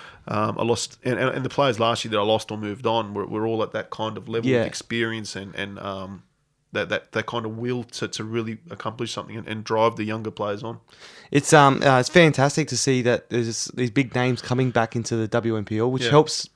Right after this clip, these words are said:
Speaker 2: uh, improve the younger girls as well, doesn't it?
Speaker 1: Yeah, it does, absolutely. Um, a-, as we can see, last year we had a strong squad. West Adelaide had a very strong squad. N T C always has the, the creme de la creme of the young players in a full-time program. They're always gonna be strong.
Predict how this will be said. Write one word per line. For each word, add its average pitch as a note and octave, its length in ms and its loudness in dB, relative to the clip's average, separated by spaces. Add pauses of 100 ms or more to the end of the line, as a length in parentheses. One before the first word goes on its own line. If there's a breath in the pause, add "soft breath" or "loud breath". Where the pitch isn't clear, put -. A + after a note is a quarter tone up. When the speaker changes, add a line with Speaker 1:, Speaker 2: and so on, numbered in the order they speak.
Speaker 2:
uh, - 120 2
improve A#2+ 500 4
the A#2 60 0
younger B2+ 300 0 (160)
girls G#2+ 260 -2
as G2+ 100 -10
well, A#2+ 120 0
doesn't A2 300 -6
it? F#2+ 160 -10
Speaker 1:
Yeah, F3+ 120 8
it E3+ 100 4
does, D3 220 6
absolutely. C3 640 -2
Um, A#2 360 0
a-, D#3 180 0
as C#3 140 0
we B2+ 80 -4
can A#2+ 160 -4
see, A#2 380 -2
last B2 360 4
year A2+ 120 -2
we A#2 120 -2
had G#2 140 -2
a G#2+ 60 -6
strong A2+ 300 -6
squad. A#2+ 340 2
West A2+ 240 -2
Adelaide A2+ 280 2
had G#2+ 140 -4
a - 20 -4
very A#2 280 0
strong A2+ 280 -2
squad. A#2+ 480 0 (320 loud breath)
N C3+ 200 0
T B2 180 -2
C B2 260 -2
always A#2 260 -2
has A2 120 -8
the, A2 140 -12 (100)
the - 80 -8
creme A#2+ 300 -2
de A#2+ 80 -2
la A#2 100 -2
creme A#2+ 280 -4
of A2 100 -6
the A2+ 80 -8
young A#2 240 -4
players A#2+ 420 2
in G#2+ 80 0
a G#2 60 -4
full-time A2 420 -4
program. A2+ 400 -2
They're G#2+ 160 -8
always B2 280 0
gonna A2 140 -6
be G2+ 100 -10
strong. A#2 400 -4